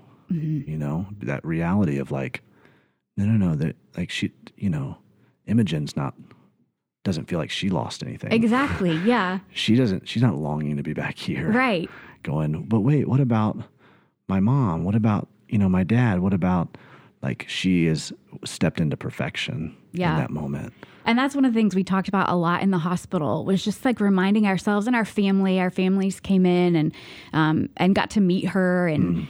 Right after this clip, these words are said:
Speaker 1: um, spend time with her after she was born. Um,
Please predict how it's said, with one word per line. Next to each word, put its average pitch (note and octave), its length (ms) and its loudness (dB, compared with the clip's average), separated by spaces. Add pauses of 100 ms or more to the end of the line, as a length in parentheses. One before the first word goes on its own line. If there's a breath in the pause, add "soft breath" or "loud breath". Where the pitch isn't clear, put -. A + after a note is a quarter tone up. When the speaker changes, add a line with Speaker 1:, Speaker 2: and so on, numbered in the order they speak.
(100)
Speaker 1:
um, E3+ 260 2
spend F3+ 300 2
time E3 300 2
with F3+ 160 0
her E3+ 240 2
after E3 260 -2
she - 160 -2
was E3 140 0
born. D#3+ 440 2 (360 loud breath)
Um, F3 400 2